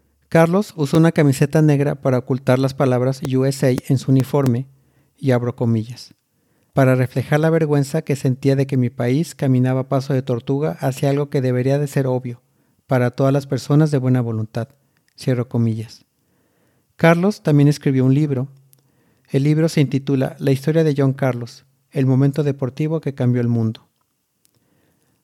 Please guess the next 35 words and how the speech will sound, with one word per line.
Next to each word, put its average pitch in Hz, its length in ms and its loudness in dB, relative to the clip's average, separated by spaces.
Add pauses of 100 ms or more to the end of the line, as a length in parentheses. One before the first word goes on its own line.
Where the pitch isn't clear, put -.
(140)
Ambos 175 380 4
hombres 175 260 2
también 147 420 2
llevaban 135 480 2
insignias 131 400 0
del 127 120 -4
Proyecto 135 440 -4
Olímpico 139 460 -4
por 139 120 -6
los 123 120 -4
Derechos 117 400 -6
Humanos, 135 480 0 (560)
al 131 200 0
igual 135 240 2
que 147 100 -4
el 147 60 2
est-, - 320 -4
que - 100 -4
el 135 80 2
australiano 131 640 0
Peter 151 340 -2
Norman, 147 480 0
quien 135 180 -2
preguntó 131 540 -4
cómo 139 240 0
podía 135 260 -2
ayudar 127 340 -4
a 127 100 -8
su 135 160 -14
causa. 127 400 -8 (1700)
Con 147 180 4
cuentas 175 400 2
y 196 60 2
bufandas 160 440 2
para 131 240 0